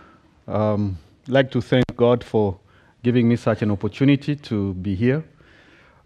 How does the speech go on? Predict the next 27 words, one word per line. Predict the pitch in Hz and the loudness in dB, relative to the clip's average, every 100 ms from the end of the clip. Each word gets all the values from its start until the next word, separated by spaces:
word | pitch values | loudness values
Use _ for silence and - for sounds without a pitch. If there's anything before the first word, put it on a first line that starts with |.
| - | -4
and, | 101 101 98 | -2 -2 0
uh, | 95 95 90 82 - - - | 0 0 -2 -6 -16 -20 -20
speak | - - 120 | -10 -4 -2
about | 107 107 | 0 0
what | 101 107 | 0 0
He | 107 | -2
has | 92 | -2
done | 104 107 | -2 0
in | 104 | 0
my | 95 | 2
life. | 123 180 - - _ _ _ - - _ _ _ _ - | 2 2 -2 -20 _ _ _ -20 -20 _ _ _ _ -2
Thank | 123 110 | 0 2
the | 110 | 2
leadership | 120 123 120 110 | 4 4 2 -2
of | 101 | -4
the | 92 | -4
church | - 151 - - _ _ | -2 -4 -4 -18 _ _
for, | - - 95 87 | -12 -4 -2 0
uh, | 87 85 85 82 _ _ | -2 -4 -6 -12 _ _
giving | 110 104 98 | -4 -2 -2
us | 95 - - _ _ _ | -4 -8 -20 _ _ _
this | 120 110 | -6 -4
opportunity | 104 104 139 127 101 | -2 -2 2 0 0
to | 98 92 | -8 -10
share. | - 123 78 73 _ _ _ _ - _ _ _ | -2 0 0 -4 _ _ _ _ -20 _ _ _
Um, | 101 95 95 92 92 90 - - _ _ _ - - _ _ _ _ | -4 -2 -2 -2 -4 -8 -14 -20 _ _ _ -20 -20 _ _ _ _
well, | 101 107 107 | -2 0 0